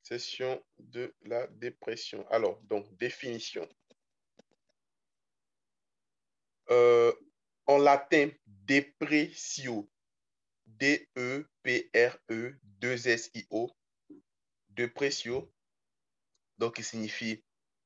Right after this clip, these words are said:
enfoncement. Dépression qui signifie enfo-, en-,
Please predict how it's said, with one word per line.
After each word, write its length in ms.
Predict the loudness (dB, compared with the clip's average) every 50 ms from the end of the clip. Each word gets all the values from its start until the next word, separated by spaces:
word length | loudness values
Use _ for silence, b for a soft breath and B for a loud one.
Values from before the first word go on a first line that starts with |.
| _ _ 2
enfoncement. 840 | 2 2 2 2 0 0 0 0 -4 -2 0 0 0 0 0 -4 -8 _ _ _ _ _ _ _ _ _ _ _ _ _ _ _ _ _ _ _ _ _ _ _ _ _ _ _ _ _ _ _ _ _ _ _ _ _ _ _ _ _ _ _ _ _ _ _ _ _ _ _ _ _ _ _ _ _ _ _ _ _ _ _ _ _ _ _ _ _
Dépression 600 | _ -8 -6 -6 -6 -6 -6 -6 -6 -6 -8 -12
qui 120 | -12 -14 -16
signifie 320 | -16 -16 -18 -16 -16 -14
enfo-, 420 | -12 -12 -10 -6 -6 -6 -6 -6 _ -4
en-, 160 | -4 -4 -4